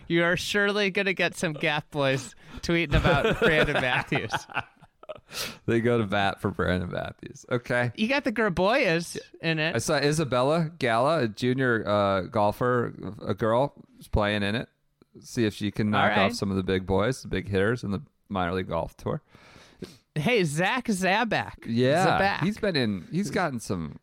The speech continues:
Speaker 2: Monday qualifiers or some, some sponsors exemptions on some stuff.
Speaker 1: Do you think, uh, Tiger would call him Zach?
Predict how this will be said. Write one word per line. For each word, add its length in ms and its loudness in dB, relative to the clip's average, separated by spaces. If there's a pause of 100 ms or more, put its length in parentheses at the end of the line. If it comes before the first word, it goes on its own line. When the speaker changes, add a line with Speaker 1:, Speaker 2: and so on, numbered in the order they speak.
Speaker 2:
Monday 340 -4
qualifiers 840 -2
or 140 -4
some, 400 -12 (240)
some 500 -14 (260)
sponsors 500 -2
exemptions 540 -14
on 140 -12
some 160 -16
stuff. 340 -12 (840)
Speaker 1:
Do 120 -4
you 80 2
think, 240 -4
uh, 420 2 (460)
Tiger 360 2
would 200 -2
call 340 0
him 180 -8 (420)
Zach? 580 -2